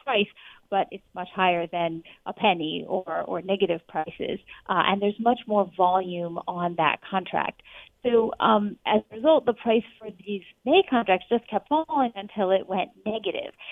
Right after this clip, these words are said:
Now, does that mean that someone will pay you to buy oil? Uh, not really. Uh, that, that's not really what it means,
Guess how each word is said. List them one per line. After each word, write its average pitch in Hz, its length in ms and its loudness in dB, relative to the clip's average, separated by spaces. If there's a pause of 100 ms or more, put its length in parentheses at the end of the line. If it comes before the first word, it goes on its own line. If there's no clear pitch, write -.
(120)
Now, 220 100 -2
does 220 160 2
that 240 180 6
mean 226 200 -2
that 196 220 6 (220)
someone 214 320 -6
will 180 200 0 (140)
pay 196 160 2
you 302 520 -2 (220)
to 208 100 -8
buy 170 360 4
oil? 370 520 0 (280)
Uh, 220 240 -2
not 339 280 -6 (220)
really. 190 480 -4
Uh, 185 200 -2
that, 202 160 -4
that's 226 180 -6
not 240 240 -4
really 220 240 -2
what 180 160 -10
it 202 160 -10
means, 269 400 0